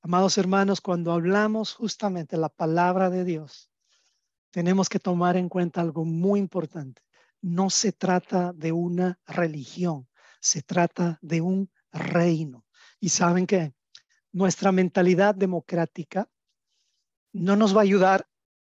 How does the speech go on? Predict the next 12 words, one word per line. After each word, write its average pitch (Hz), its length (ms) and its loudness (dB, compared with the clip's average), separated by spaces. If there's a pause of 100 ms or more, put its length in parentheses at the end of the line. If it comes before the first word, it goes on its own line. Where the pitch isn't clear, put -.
(240)
para 175 220 4
entender 170 680 0 (320)
lo 175 180 -4
que - 140 -2
es 196 160 0
el 180 180 0 (280)
reino 190 580 -2
de 156 160 -10
Dios. 139 520 -18 (420)
Vivimos 214 580 4
en 190 180 4
un, 220 240 0